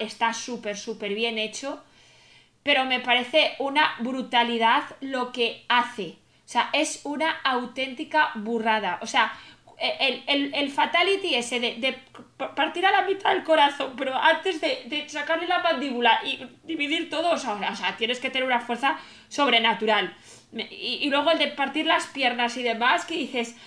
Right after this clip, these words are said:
"Ah, qué divertido, qué divertido", pero tú te pones en la persona que está recibiendo el daño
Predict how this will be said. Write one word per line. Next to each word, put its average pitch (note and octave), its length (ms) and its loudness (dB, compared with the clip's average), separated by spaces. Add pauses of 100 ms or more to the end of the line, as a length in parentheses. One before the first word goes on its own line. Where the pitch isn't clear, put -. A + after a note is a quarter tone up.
(200)
"Ah, F#4 200 4
qué F4+ 140 2
divertido, E4 480 6
qué D4 80 -6
divertido", C#4+ 480 0
pero A3+ 320 0 (300)
tú C#4 120 -8
te E4+ 120 -2
pones A#3+ 600 -2 (680)
en C4 120 0
la B3 140 4
persona C#4+ 400 2
que B3 80 -4
está B3+ 180 -2
recibiendo C#4+ 520 -2
el A#3+ 120 -4
daño C4+ 400 2